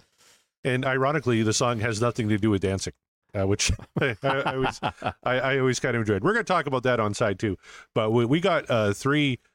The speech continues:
uh, tracks we are gonna talk about here tonight. Why do you say we jump right into the first one? Uh, the leadoff track was also the leadoff single,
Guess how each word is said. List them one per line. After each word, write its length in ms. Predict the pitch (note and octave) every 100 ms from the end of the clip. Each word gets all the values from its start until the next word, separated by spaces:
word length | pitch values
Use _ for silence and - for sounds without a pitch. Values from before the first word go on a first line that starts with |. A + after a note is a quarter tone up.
| _ -
uh, 160 | G#2
tracks 320 | - C#3 C3 A#2+
we 100 | B2
are 120 | C#3+
gonna 160 | A#2+ G#2+
talk 240 | A#2+ A2
about 180 | A#2 G#2
here 120 | A2
tonight. 240 | A2+ G#2+
Why 100 | G2+
do 40 | C#3
you 40 |
say 140 | C#3 C3
we 100 | G#2
jump 240 | B2 A#2+
right 160 | B2 A#2
into 160 | A#2
the 100 | G2
first 300 | - B2+ C3+
one? 180 | G2+ F2 - - - - _
Uh, 100 | F#2+
the 120 | G2 G#2
leadoff 300 | C#3 C#3 A#2
track 260 | C#3 C#3+
was 120 | B2+ B2+
also 240 | C#3+ D3+
the 80 | A2+
leadoff 420 | A#2 D3+ C#3 B2+
single, 440 | - E3+ F3 E2